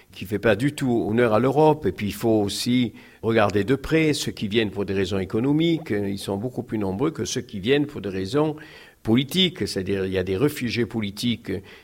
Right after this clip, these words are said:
qui sont obligés de partir de, de Syrie ou d'ailleurs parce qu'autrement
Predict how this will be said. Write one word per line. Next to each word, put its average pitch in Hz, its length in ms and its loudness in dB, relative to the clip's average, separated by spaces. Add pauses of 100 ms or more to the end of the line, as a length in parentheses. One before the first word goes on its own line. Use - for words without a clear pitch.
(140)
qui - 80 -12
sont - 160 -4
obligés 113 260 -2
de 101 60 -4
partir 131 680 -2
de, 104 200 -2
de 98 120 -8
Syrie 113 380 -4
ou 107 100 -2
d'ailleurs 107 320 4
parce 87 180 -6
qu'autrement 95 640 -4